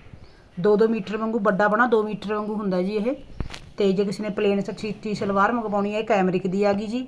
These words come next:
ਇਹਦੀ ਕੀਮਤ ਹੈ ਜੀ ਇੱਕ ਸਲਵਾਰ ਦੀ ਦੋ ਸੌ ਪੰਜਾਹ ਰੁਪਏ, ਯਾਨੀ ਕਿ ਢਾਈ ਸੌ 'ਚ ਵਾਈਟ ਸਲਵਾਰ ਤੁਸੀਂ ਮੰਗਵਾ ਸਕਦੇ ਹੋ।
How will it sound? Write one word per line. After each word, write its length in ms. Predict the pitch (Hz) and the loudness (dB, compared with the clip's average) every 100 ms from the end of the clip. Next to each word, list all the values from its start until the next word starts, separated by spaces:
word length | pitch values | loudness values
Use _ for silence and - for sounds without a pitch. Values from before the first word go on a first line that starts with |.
| - | 2
ਇਹਦੀ 240 | 185 233 | 2 2
ਕੀਮਤ 340 | 247 214 196 | -2 -4 -2
ਹੈ 60 | 214 | -2
ਜੀ 200 | 208 269 - - - | 0 -4 -6 -18 -6
ਇੱਕ 220 | 214 - | -6 -2
ਸਲਵਾਰ 380 | 226 220 202 208 | -2 2 2 2
ਦੀ 120 | 214 | 2
ਦੋ 160 | 220 214 | 0 0
ਸੌ 120 | 208 | 0
ਪੰਜਾਹ 300 | 202 196 160 | 0 0 0
ਰੁਪਏ, 220 | 165 180 147 | -4 -6 -4
ਯਾਨੀ 140 | 196 202 | -2 -2
ਕਿ 100 | 208 | 0
ਢਾਈ 260 | 247 247 | 0 0
ਸੌ 140 | 220 202 | 0 -4
'ਚ 80 | 202 | -2
ਵਾਈਟ 220 | 190 180 | -2 -4
ਸਲਵਾਰ 320 | 196 180 185 | -4 -4 -4
ਤੁਸੀਂ 260 | 185 202 202 202 | -4 -6 -6 -6
ਮੰਗਵਾ 260 | 190 175 | -6 -6
ਸਕਦੇ 320 | 151 165 156 | -8 -10 -10
ਹੋ। 60 | 151 | -12